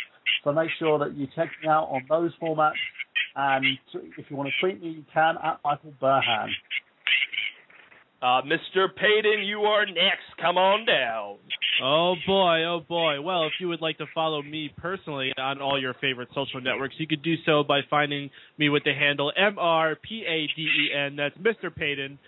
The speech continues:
Speaker 3: I'm on the Twitter. I'm on Facebook. I'm on Instagram. I made a Vine, but I don't think I'm gonna use it now because Instagram lets you do video. So
Speaker 1: Ooh.
Speaker 3: the hell with Vine.
Speaker 2: <laughs>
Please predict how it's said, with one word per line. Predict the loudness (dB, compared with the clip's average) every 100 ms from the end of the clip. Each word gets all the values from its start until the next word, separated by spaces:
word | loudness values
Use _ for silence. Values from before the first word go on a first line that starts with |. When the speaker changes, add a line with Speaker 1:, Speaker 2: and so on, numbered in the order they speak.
| -18 -4
Speaker 3:
I'm | -4 0
on | 0 0
the | -6 -6
Twitter. | -4 -2 -2
I'm | -2 -2
on | -4
Facebook. | -2 -4 -4 -4 -2
I'm | -2 -2
on | -2 -4
Instagram. | -8 -4 2 4 2 2
I | 2 2 2
made | -2 0 -2
a |
Vine, | 0 0 0 -2
but | -4
I |
don't | -4 -6
think | -10
I'm | -10
gonna | -8
use | -6 -6
it | -4
now | -4 -4
because | -8 -10
Instagram | -10 -16 -6 -4 -2
lets | -6
you | -8
do | -10 -6
video. | -2 0 -2 -4 -10 -20 _ 0
So |
Speaker 1:
Ooh. | 0 2 -2
Speaker 3:
the | -2
hell | 2 2 2
with | -4 -8
Vine. | -12 -12 -16 -20 _
Speaker 2:
<laughs> | -8